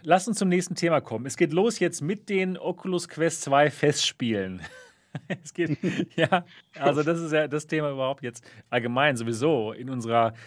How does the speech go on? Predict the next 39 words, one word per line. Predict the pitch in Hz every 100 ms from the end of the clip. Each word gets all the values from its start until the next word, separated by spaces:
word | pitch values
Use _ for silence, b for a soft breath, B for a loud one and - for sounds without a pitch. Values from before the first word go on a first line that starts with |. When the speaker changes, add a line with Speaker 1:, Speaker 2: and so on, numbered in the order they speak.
| B
Speaker 1:
Lieblingsbranche. | 117 165 180 135 120 117 - 113 160 156 107 117 139 B B B -
Und | 139 143 143
es | 160 -
geht | 180 139
los | 160 220 269 -
mit | 170 202 214
dem | 214 226 262 190 _ -
Oculus | 185 185 220 220 220 - - 107
Gaming | 160 247 214 131
Showcase. | - 113 120 151 170 247 - B B B -
Der | 147
geht | 175 - 139
nächste | 135 175 233 - 190 160 123
Woche | 131 226 165
an | 135
den | 123
Start | - 143 170
und | 147 135
dann | 147
wird | 147 147
Oculus | 143 156 151 - _ B B B B B
vieles | - 220 262 247 -
von | 185 185 175
Spielen | - - 226 254 147
berichten | 117 110 101 - 107
und | 117 131
auch | 151 160 151
ein | 143
paar | 160 160
Überraschungen | 143 202 - 196
sind | 120 113
am | 110 101
Start. | - 101 98 156
Und | 180
was | 180 170
sie | -
schon | 147
angekündigt | 190 185 139 120 120
haben, | 113 127 180